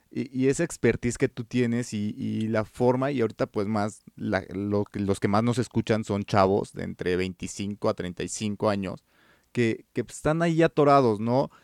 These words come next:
Y que, ¿sabes qué? Pues, están entrando a estudiar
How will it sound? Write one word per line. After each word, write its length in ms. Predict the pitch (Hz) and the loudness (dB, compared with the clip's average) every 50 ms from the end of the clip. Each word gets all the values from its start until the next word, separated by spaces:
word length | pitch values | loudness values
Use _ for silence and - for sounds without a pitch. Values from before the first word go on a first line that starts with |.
| _ _ - | _ _ -8
Y 200 | - 117 120 117 | -4 -4 -4 -4
que, 320 | - - 131 120 113 113 113 | -2 0 2 2 4 2 2
¿sabes 320 | - 151 151 165 156 135 | 2 2 2 2 0 -2
qué? 160 | - 151 147 | -2 -4 -4
Pues, 120 | 147 135 - | -4 -6 -6
están 200 | - - 139 151 | -4 -2 -2 -2
entrando 460 | 156 151 131 143 139 139 143 143 139 | -2 0 0 0 0 2 2 2 2
a 40 | 135 | 2
estudiar 600 | 131 - - 120 110 120 127 123 113 98 - | 2 0 -2 -2 2 4 4 4 4 4 0